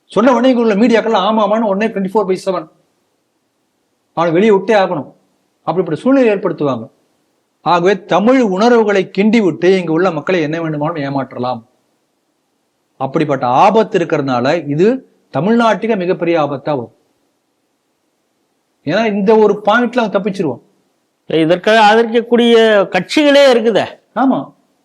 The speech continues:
Speaker 1: அவனுக்கு வேணுங்கிறத கொடுத்தா அவன் பேசாம இந்த மாதிரி பேசிடுவான். ஒரே ஒரு, ஒரு லைன் "தமிழன் பிடிச்சது கோஸ்ட் கார்டு, சென்ட்ரல் கவர்மெண்ட்",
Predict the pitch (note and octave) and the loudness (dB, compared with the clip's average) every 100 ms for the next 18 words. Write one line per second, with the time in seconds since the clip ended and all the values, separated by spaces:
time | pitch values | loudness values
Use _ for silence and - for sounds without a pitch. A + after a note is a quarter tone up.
0 | _ _ _ - G3+ G3 E3+ A#3+ A#3+ G#3+ | _ _ _ -2 0 2 2 2 2 0
1 | G3+ F#3+ B3 A3 G3 G#3 G3+ F#3 F#3+ F#3 | 0 -2 0 0 0 0 -2 -2 -2 0
2 | F3 D#3+ C3 D3 G#3+ A#3+ A3 F3+ D3+ F3+ | 0 0 -2 2 4 6 4 0 0 0
3 | G3+ A3 E3 C#3+ F#3 A#3+ A#3+ C3+ _ _ | 2 0 -2 -2 0 2 0 -2 _ _
4 | _ _ _ _ - A3 A#3+ A3 A3+ G#3+ | _ _ _ _ -4 -2 2 2 2 -2
5 | - F#3 - A3 A3+ F#3+ F3 D3 C3 | 0 -4 -2 -2 0 0 -2 -2 -6